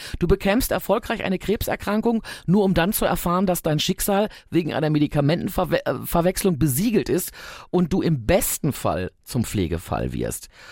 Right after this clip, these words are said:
Und es kommt ja nun auch noch schlimmer. Der Arzt, äh, spricht noch mal alleine mit der ältesten Tochter von Robert. Und bei ihr wird er sehr viel deutlicher. Also er teilt ihr mit, dass ihr Vater mit großer Wahrscheinlichkeit nicht überleben wird und auch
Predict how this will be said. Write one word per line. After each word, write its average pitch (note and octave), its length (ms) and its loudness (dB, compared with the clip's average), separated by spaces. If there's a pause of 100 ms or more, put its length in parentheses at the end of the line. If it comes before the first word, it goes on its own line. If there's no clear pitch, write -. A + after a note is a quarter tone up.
(420)
Und F3 520 2 (200)
es - 360 -2 (100)
kommt E3+ 400 2
ja C3 100 2
nun A#2+ 200 2
auch A2+ 240 -2
noch A2+ 180 0
schlimmer. D3 580 0 (140)
Der C3 240 0
Arzt, - 500 -4
äh, A#2+ 80 0
spricht - 560 -4
noch C#3+ 280 0
mal B2+ 360 4 (220)
alleine C#3 720 0 (220)
mit C#3 200 -2
der A#2+ 300 -2 (120)
ältesten C3+ 440 -2
Tochter D#3+ 380 0
von D3+ 200 0
Robert. D3 500 0 (680)
Und D3 120 2
bei C#3 120 2
ihr C#3 160 2
wird D3 100 2
er C3+ 80 4
sehr B2+ 160 4
viel B2+ 180 0
deutlicher. C3 680 2
Also B2 220 0
er - 100 2
teilt B2 300 0
ihr C3 100 2
mit, B2+ 180 2
dass - 320 -2
ihr - 140 -2
Vater B2 400 2
mit A#2 260 -2
großer C#3+ 460 4
Wahrscheinlichkeit G#2+ 960 -2
nicht C#3+ 340 4
überleben A2 540 0
wird A#2+ 180 -2
und - 140 -8
auch - 140 -6